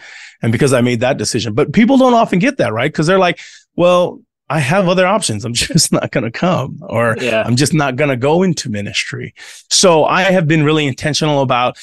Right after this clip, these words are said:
Speaker 1: keeping my, my physical identity and, um, who I am as much as possible.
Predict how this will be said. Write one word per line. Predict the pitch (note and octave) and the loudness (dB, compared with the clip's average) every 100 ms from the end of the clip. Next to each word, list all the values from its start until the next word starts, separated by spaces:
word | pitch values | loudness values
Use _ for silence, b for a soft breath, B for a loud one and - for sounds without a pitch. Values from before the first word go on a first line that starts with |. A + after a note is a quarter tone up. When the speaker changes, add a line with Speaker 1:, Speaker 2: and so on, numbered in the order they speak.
| B B - | B B -6
Speaker 1:
keeping | - D#3+ D3+ C#3+ | -2 2 2 4
my, | A#2+ A2+ A2 A2 A2 G2 - B2+ | 2 0 -2 -2 -4 -8 -8 -2
my | A#2 G#2 | -2 -2
physical | - D3+ D#3+ D3+ D#3+ | -2 -2 0 0 0
identity | D3 C#3+ D3 C3+ C#3 C#3 C#3 C#3 - | 0 0 -2 -2 -2 -2 -2 -2 -2
and, | A#2 A2 - B B B | -2 -2 -4 B B B
um, | C#3 G#2+ | -2 0
who | D3+ C#3+ | 2 2
I | A#2+ | 2
am | A#2 G2+ | 0 -4
as | F2 | -4
much | B2 A#2 | -4 -4
as | |
possible. | - G#2+ G#2 G2 | -2 -2 -2 -6